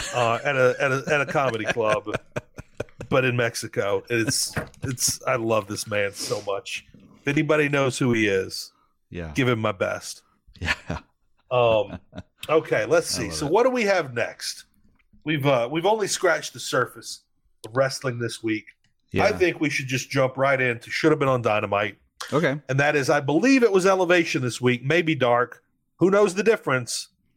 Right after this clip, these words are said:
Speaker 1: We saw the Truth Busters wrestle. We saw the Truth Bu-, not the Truth Busters, the Outrunners. We saw the Outrunners wrestle. We saw
Speaker 2: Mm-hmm.
Speaker 1: the Outrunners get a win.
Speaker 2: Mm-hmm.
Speaker 1: And we saw maybe the greatest promo in modern professional wrestling.
Speaker 2: Yeah.
Speaker 1: Tell 'em, Turb.
Speaker 2: This week.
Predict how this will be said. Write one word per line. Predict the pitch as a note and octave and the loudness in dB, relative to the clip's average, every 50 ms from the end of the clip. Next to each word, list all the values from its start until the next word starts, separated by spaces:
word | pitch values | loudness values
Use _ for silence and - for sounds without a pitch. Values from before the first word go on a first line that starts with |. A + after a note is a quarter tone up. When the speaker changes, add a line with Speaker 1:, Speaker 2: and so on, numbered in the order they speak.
| _ _ _ _ _ _ _ _ _ - | _ _ _ _ _ _ _ _ _ 2
Speaker 1:
We | C#3+ E3+ | 4 4
saw | E3 - G#3 G3 G3 | 4 4 4 4 4
the | F#3 E3+ | 2 0
Truth | - - G3+ F#3+ F3 - | 0 2 2 2 4 4
Busters | - E3+ D#3+ D#3 - - D#3 C3 C3 | 4 2 2 2 0 0 -2 0 2
wrestle. | C3 B2 B2 - - C#3+ C#3 C#3 | 2 2 0 0 -2 -6 -6 -4
We | C3+ D3+ C#3+ | -2 0 2
saw | - G3 F3+ | 4 2 2
the | D#3 | 2
Truth | C#3 - G#3 A3+ A3 - - | -2 0 0 0 0 0 -2
Bu-, | F3+ D#3+ - _ _ _ - | -6 -6 -6 _ _ _ 0
not | G#3+ G#3+ - | 0 0 0
the | E3 | -4
Truth | A#2+ - D#3 C#3 G#2 - | -6 -4 -4 -4 0 2
Busters, | C3 C#3+ C#3+ - F#3 E3+ | 0 0 0 -2 -4 -2
the | E3 G#3 G#3+ | 2 2 4
Outrunners. | G#3+ G#3 F#3 D3 C#3 A#2+ G#2 G2 F#2+ - - _ _ _ _ _ _ | 4 2 2 2 0 0 0 -4 -8 -14 -20 _ _ _ _ _ _
We | - E3 | 0 2
saw | - G#3+ G3 | 4 4 4
the | F3+ F3+ F3+ | 6 6 4
Outrunners | F3+ F3 D3+ D3+ C#3 C3 B2+ - | 4 2 2 0 0 0 -2 0
wrestle. | C3+ C3+ B2+ B2 - E3 | 0 0 0 0 0 0
We | - - | 0 2
saw | - - E3 | 2 2 4
Speaker 2:
Mm-hmm. | E3 D3+ | 4 4
Speaker 1:
the | D#3 | 2
Outrunners | E3+ - F#3 G3 G3+ G3 F#3+ F3 E3+ | 2 2 2 0 0 0 0 -2 0
get | F#3+ G3 | 2 2
a | F#3+ | 2
win. | F3 B2+ B2 A#2+ A#2 A#2 A2+ A#2 A#2 _ _ _ - | 2 0 0 0 0 0 -2 -6 -12 _ _ _ -6
Speaker 2:
Mm-hmm. | E2+ D#2+ A2 A#2+ E3+ F#3+ - _ _ _ _ - C#3+ | -4 0 2 4 4 2 0 _ _ _ _ -4 -2
Speaker 1:
And | C3+ C3 | 0 2
we | C#3+ E3+ | 2 2
saw | D#3+ - - F#3 D#3+ C#3+ | 2 2 2 2 2 2
maybe | C3 B2+ B2+ C3+ C3+ D3+ | 0 0 0 0 0 0
the | C3+ C3+ | 0 0
greatest | B2 A#2 B2 B2 A#2 - - _ | 0 0 -2 -2 -2 -6 -6 _
promo | B2+ A2+ G#2 G#2+ G2+ G2+ G2+ F#2+ - _ _ _ _ _ _ - | -4 -2 -2 -2 -2 -2 -4 -6 -8 _ _ _ _ _ _ -4
in | B2+ A#2 | -2 0
modern | A#2 A2+ A2+ A2+ A#2 A2 G#2 | 2 2 2 2 0 -2 -4
professional | - A2+ - - G#2 G#2+ - - A2 G2+ F#2 | -6 -8 -6 -6 -6 -4 -6 -6 -6 -6 -6
wrestling. | F2+ - - - - - - - - _ _ _ _ _ _ _ _ _ _ _ _ _ - | -6 -8 -6 -6 -6 -6 -8 -12 -18 _ _ _ _ _ _ _ _ _ _ _ _ _ -8
Speaker 2:
Yeah. | - - - - _ _ | -8 -8 -10 -14 _ _
Speaker 1:
Tell | - E3+ D#3 C3+ A2+ | 0 2 2 2 2
'em, | G2 G2 | -2 -4
Turb. | - B2+ G#2+ G#2 G2+ G2 - _ _ | -2 0 0 0 -2 -4 -8 _ _
Speaker 2:
This | - F#2+ G#2 G2 - - | -4 -2 -2 -2 -2 -4
week. | F2+ E2 E2+ - - - - | -4 -4 -4 -6 -10 -16 -20